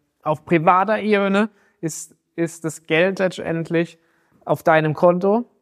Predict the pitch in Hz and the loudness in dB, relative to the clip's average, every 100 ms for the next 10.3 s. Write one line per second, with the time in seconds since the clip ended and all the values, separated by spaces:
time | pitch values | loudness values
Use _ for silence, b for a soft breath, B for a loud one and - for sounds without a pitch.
0 | _ - 160 170 160 - - - 151 180 | _ -4 0 0 -2 -12 -6 -4 -2 0
1 | 202 202 165 160 165 - - 156 175 - | 2 2 4 4 2 -4 -2 0 -2 0
2 | 165 156 147 151 160 165 170 185 180 170 | 0 2 -2 -4 2 2 2 2 2 0
3 | 156 165 160 160 156 147 139 - 160 151 | 0 0 0 0 0 0 -4 -4 -2 -2
4 | 165 151 156 - - 208 208 208 185 - | -2 -2 -4 -12 -4 2 2 2 0 2
5 | 170 180 180 156 151 156 - - 156 165 | 4 4 4 2 0 -2 -6 -4 0 2
6 | 185 _ b b b 151 151 147 - 147 | 0 _ b b b -2 0 -4 -4 -4
7 | 147 151 147 b b 147 165 170 - 165 | -2 -4 -10 b b 2 2 0 -2 -2
8 | 160 151 143 151 147 - 151 147 180 190 | 0 -2 0 0 -2 0 0 0 0 0
9 | 196 180 180 175 165 165 170 147 - 196 | 2 2 0 0 -2 0 0 -2 0 2
10 | 202 220 - | 4 2 -6